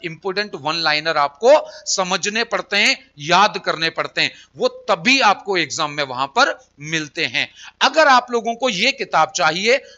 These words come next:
तो इसको पाने के दो तरीके हैं, एक आप Flipkart से इस किताब को ले सकते हैं, दूसरा आप एग्जाम विधि ऐप से भी इस किताब को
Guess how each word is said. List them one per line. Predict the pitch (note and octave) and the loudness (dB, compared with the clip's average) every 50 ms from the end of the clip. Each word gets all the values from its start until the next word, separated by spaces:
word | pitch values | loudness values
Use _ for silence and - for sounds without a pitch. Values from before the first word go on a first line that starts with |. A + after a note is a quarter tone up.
| _ - | _ -6
तो | B3 B3+ - - | -4 -4 -2 -2
इसको | G#3 - - - C#4+ C#4+ | -4 -4 -4 -2 -2 -2
पाने | D4 - G#3 F#3 F3+ F#3+ F#3+ | 0 0 0 0 0 0 -4
के | F#3+ - C#4 C#4+ | -4 -4 -4 -6
दो | F#3+ D3 A3 A#3+ B3+ | -4 -4 -2 -2 -2
तरीके | B3 B3 E3+ C#3 C3 A#2 - B2+ | -2 -2 -4 -4 -6 -8 -10 -10
हैं, | A2 G2+ A2 F#2+ - _ - - - - - _ _ - | -10 -10 -12 -14 -16 _ -20 -20 -20 -20 -20 _ _ -2
एक | A3 A#3 A#3 C#4+ | -2 -2 0 -2
आप | C#4+ - - F#3 G#3 G3 - - | -2 0 2 2 0 0 0 -6
Flipkart | - F3+ F#3 G3+ G3+ - - G#3+ G3 G#3+ G#3+ | -8 -4 -4 -4 -4 -2 0 2 2 2 2
से | - B3 B3+ C4 | -2 -4 -4 -4
इस | A#3+ - | -4 -6
किताब | - B3 B3 - A#3+ A#3+ A#3+ | -8 -6 0 2 2 2 2
को | - C4 B3 | 0 -2 0
ले | B3 B3 B3 | 2 2 0
सकते | B3 - A#3 - _ B3+ | 0 -2 -4 -4 _ 0
हैं, | C4 D4 D#4 - _ - - _ _ - | 0 0 -2 -4 _ -20 -20 _ _ -10
दूसरा | F#3 G3+ G#3+ G3+ - A#3 B3+ C4+ | -8 -6 -6 -4 -2 2 2 4
आप | A#3 A3 B3 B3 - | 4 2 2 0 0
एग्जाम | G#3+ F3+ D3 D3 G3 F#3 F3+ | -4 -4 -4 -2 -2 -2 -2
विधि | F3 G3 F#3 A#3+ C4+ - - | -4 -4 -4 -4 -4 -4 0
ऐप | E3 E3 E3 - | 0 0 0 -2
से | - - F#3 F#3 | -4 -8 -8 -6
भी | E3+ A3 B3 | -6 -6 -8
इस | - F#3+ F3+ - | -6 -6 -8 -8
किताब | - - C#3+ - D3 C3+ C#3 - - A#3+ | -8 -12 -6 -2 0 0 0 -2 0 2
को | C4 D#4 - | 2 2 2